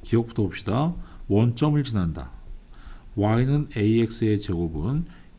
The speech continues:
X가 영일 때 Y도 영이 되니까요. 영, 영, 즉 원점을 지납니다. 맞는 말이고요. 니은 A 값이 커지면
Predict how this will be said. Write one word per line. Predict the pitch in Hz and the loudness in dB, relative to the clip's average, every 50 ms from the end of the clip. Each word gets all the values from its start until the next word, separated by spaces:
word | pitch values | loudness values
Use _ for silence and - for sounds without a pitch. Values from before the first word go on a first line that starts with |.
| - - - - - - - | -20 -20 -20 -20 -20 -14 -6
X가 | - 101 101 - - - 123 127 120 107 | -6 -4 -4 -4 -4 -2 2 4 4 4
영일 | 87 87 90 85 87 | 4 4 2 0 0
때 | - 131 143 156 165 170 175 - - - - - | 2 2 4 4 4 2 -2 -6 -18 -20 -12 -4
Y도 | - 82 82 90 90 101 90 | -2 0 0 0 2 2 2
영이 | 85 82 87 90 | 2 2 0 0
되니까요. | 85 82 76 76 - - 85 113 135 156 170 - - - - - | -2 -2 -6 -6 -6 -4 -2 0 0 0 -2 -4 -6 -12 -8 -2
영, | 90 90 104 107 - - 101 87 80 76 | -2 -2 -2 -2 -2 -2 -2 -2 0 -2
영, | 76 87 101 107 104 | -2 -2 -2 -4 0
즉 | - 135 143 139 - - - - | 0 0 0 0 -2 -10 -10 -2
원점을 | - 92 95 107 104 - 107 101 98 95 87 | 0 2 2 2 2 0 0 0 0 0 -2
지납니다. | - - 82 76 76 71 - 104 123 143 143 135 - | -4 -6 -6 -4 -6 -6 -4 -2 -2 -2 -4 -6 -6
맞는 | 87 82 82 90 87 | -4 -2 -2 0 0
말이고요. | 82 78 76 73 73 76 82 107 135 165 180 175 - - - - - - - - | -2 -2 -4 -6 -6 -4 -2 -2 0 0 -2 -4 -8 -16 -18 -18 -18 -18 -12 -6
니은 | - 90 90 92 123 151 170 160 - - - - - - - - - | 0 2 4 4 4 2 0 0 -2 -4 -6 -6 -10 -12 -12 -4 2
A | 104 117 135 147 151 143 | 6 6 8 8 6 4
값이 | 147 143 139 - - - 147 | 2 0 -2 -2 -2 -2 -2
커지면 | 143 - - - 143 139 127 101 92 120 151 165 165 | -4 -4 -4 -4 -2 -2 0 0 2 2 2 0 -2